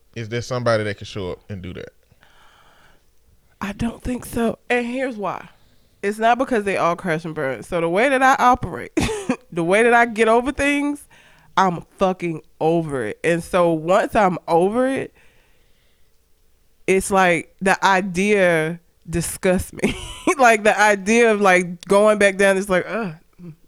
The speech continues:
Speaker 2: no." Um, s-,
Speaker 1: You condition yourself against that interaction.
Speaker 2: Yes. So, like, hard. <laughs> And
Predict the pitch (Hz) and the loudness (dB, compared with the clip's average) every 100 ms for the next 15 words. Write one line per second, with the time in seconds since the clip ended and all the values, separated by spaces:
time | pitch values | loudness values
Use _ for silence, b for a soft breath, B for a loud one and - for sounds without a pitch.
0 | - 151 143 B B B B B - 190 | -16 -16 -16 B B B B B 0 4
1 | 175 151 165 b b b - - - - | 4 0 -4 b b b -18 -18 -18 -20
2 | - - - - 127 143 117 104 120 - | -20 -20 -18 -10 -8 -6 -6 -2 -2 -2
3 | 107 104 101 107 104 - 98 104 85 - | -6 -6 -6 -6 -8 -8 -10 -10 -12 -14
4 | - - 98 - - 92 85 80 - - | -20 -10 -8 -8 -8 -8 -8 -10 -12 -8
5 | 185 185 127 90 - - B B - 202 | -2 0 -2 -6 -14 -18 B B -4 2
6 | 190 180 170 165 139 131 - _ _ _ | 4 6 4 4 2 0 -6 _ _ _
7 | 156 160 - - 165 135 - - - - | -2 -2 -2 2 4 4 0 -6 -4 -2
8 | 381 294 - 214 220 180 | 0 -2 2 2 2 -2